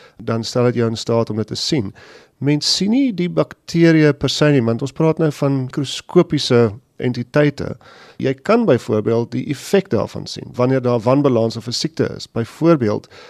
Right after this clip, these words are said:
die Clostridium infeksie waarna ek vroeër verwys het, het in sommige gevalle baie spesifieke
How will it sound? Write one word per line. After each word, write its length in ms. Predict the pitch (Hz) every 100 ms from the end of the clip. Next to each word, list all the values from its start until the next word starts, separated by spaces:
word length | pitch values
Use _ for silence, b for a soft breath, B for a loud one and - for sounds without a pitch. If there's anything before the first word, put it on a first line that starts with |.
| B B
die 140 | - 113
Clostridium 800 | - 117 - 151 151 131 113 120
infeksie 480 | 113 107 120 110 120
waarna 240 | 107 110
ek 100 | 107
vroeër 260 | - 120 120
verwys 480 | - 104 127 151 -
het, 280 | 101 - B B B
het 180 | - 131
in 80 | 139
sommige 380 | - 202 196 160
gevalle 340 | 135 139 135
baie 260 | 120 123 151
spesifieke 760 | - 131 131 - 135 139 127